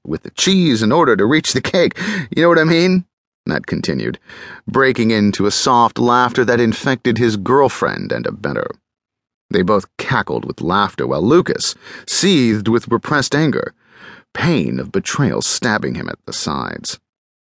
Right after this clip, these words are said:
"So you set me up in order to take my money, Matt, and you, Margaret, had the nerve to testify lies against me?" Lucas breathed into the mouthpiece, brimming with wrath.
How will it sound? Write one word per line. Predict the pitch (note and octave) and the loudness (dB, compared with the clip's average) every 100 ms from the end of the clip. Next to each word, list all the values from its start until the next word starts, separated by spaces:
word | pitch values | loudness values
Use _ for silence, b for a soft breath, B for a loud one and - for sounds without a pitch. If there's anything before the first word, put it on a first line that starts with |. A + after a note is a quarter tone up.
| _ _ _ | _ _ _
"So | - | -4
you | C2 F2 C#3 | -2 0 2
set | - E3+ | 4 2
me | D3+ D#3+ | 4 2
up | D3 | 2
in | C#3 | 2
order | C#3 A#2 G#2 | 4 4 4
to | G#2 | 2
take | - C#3+ B2 | 2 0 2
my | B2 A#2 | 2 4
money, | A#2+ A2+ | 2 2
Matt, | D2 A1+ G1+ _ - | 0 -4 -10 _ -4
and | F2+ | 2
you, | E3+ G#3 | 4 4
Margaret, | C#3 F2 - - - | 4 2 -4 -12 -4
had | A#2 | 0
the | F#2 | 2
nerve | G2+ B2 D#3 C#3+ | 4 4 4 2
to | G2+ | -2
testify | - E3+ - D3+ C#3+ G#2 | 0 -2 0 0 2 2
lies | E2 G#2 D3+ F#3+ B2+ | 2 2 4 2 2
against | C#2+ - - B2 - | 0 -4 -2 0 0
me?" | F3+ G#3+ G#3+ _ _ _ _ _ - | 2 4 2 _ _ _ _ _ -4
Lucas | G2 F#2+ F2+ | -2 0 -2
breathed | - A2+ A2+ G#2 F2+ | -2 0 2 2 2
into | F#2+ E2+ | 0 0
the | E2+ | 0
mouthpiece, | F#2 G2+ - F#2+ - - B B B | 0 -2 -2 -4 -4 -8 B B B
brimming | F#2+ C3+ D#3+ G2+ | -2 2 2 0
with | B1+ - | -2 -4
wrath. | F2 F2+ - - | -2 -2 -4 -10